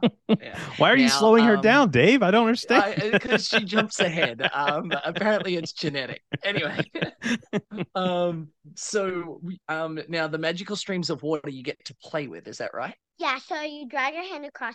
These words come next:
Speaker 3: them like a harp and makes a musical sound. But I'm warning you,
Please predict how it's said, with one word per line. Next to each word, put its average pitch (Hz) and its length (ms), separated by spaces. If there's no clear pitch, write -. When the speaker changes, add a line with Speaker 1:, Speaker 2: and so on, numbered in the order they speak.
Speaker 3:
them 320 120
like 311 160
a 359 80
harp 277 320
and 269 140
makes 262 220
a 370 40
musical 277 540
sound. 233 300
But 403 180
I'm 277 240
warning 311 440
you, 220 180